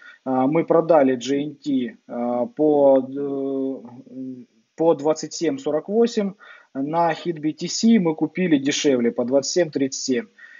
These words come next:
И сделали дальше обратную операцию. Двадцать семь и четыре, а, а, продали, за двадцать семь и сорок два купили.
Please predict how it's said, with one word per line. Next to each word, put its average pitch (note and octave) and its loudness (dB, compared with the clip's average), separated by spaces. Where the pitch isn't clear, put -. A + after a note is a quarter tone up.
И A#3+ 4
сделали F3 4
дальше D#3+ 2
обратную C#3+ 2
операцию. D3 -2
Двадцать C3+ -6
семь D#3+ -4
и C3+ -8
четыре, C3+ -2
а, A#2+ -6
а, B2 -12
продали, G3+ 4
за D3 6
двадцать D3+ -2
семь D#3+ -2
и - -4
сорок C#3+ -2
два F#3 4
купили. C3 -8